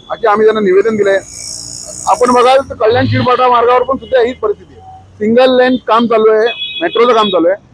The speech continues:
त्याच्यामुळे निमुळता रस्ता झालेला आहे, एकच लाईन चालू आहे आणि तिथून अवजड वाहने बेदिक्कत ओव्हरलोड घेऊन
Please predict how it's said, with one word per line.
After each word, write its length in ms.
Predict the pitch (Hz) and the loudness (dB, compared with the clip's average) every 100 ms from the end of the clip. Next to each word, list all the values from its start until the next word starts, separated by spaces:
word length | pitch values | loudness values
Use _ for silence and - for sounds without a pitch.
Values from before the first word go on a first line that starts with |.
| - - | -12 -6
त्याच्यामुळे 440 | 208 233 247 254 | 0 0 2 0
निमुळता 400 | 226 226 254 247 | 0 2 2 2
रस्ता 240 | 226 240 | 0 0
झालेला 260 | 202 180 180 | 2 2 2
आहे, 240 | 202 - | 0 -2
एकच 220 | 202 254 240 | -2 -2 0
लाईन 180 | 240 | -2
चालू 220 | 226 190 180 | 0 0 2
आहे 120 | 175 - - - - | 0 -4 -20 -20 -4
आणि 180 | 165 - | -2 0
तिथून 480 | - - - 508 - - - - - - - - - - - | -2 -2 2 2 0 -4 -4 -2 -4 -4 -8 -10 -16 -20 -2
अवजड 280 | 180 202 254 254 | 0 2 4 4
वाहने 200 | 254 262 | 2 0
बेदिक्कत 840 | 240 262 254 - 254 - - 202 | 0 0 -10 -4 -4 -4 -12 0
ओव्हरलोड 360 | 240 254 523 233 | 2 4 4 4
घेऊन 260 | 214 214 | 4 0